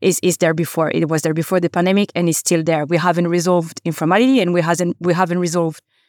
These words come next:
gender inequality. We haven't resolved racial inequality. So those issues are there all the time for us to think about.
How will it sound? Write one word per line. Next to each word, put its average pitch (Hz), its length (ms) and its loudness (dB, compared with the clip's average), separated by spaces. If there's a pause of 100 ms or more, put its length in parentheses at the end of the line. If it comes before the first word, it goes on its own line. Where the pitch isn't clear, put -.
(100)
gender 190 260 2
inequality. 214 480 2
We 180 100 2
haven't 160 340 0
resolved 175 580 0
racial 170 320 -2
inequality. 165 580 -2
So 156 320 -4 (340)
those 202 220 2
issues 196 360 2
are 175 120 4
there 170 200 0
all 175 160 -2
the 170 80 -4
time 160 300 -2
for 165 160 -4
us 160 100 -4
to - 100 -12
think 165 160 -2
about. - 240 -4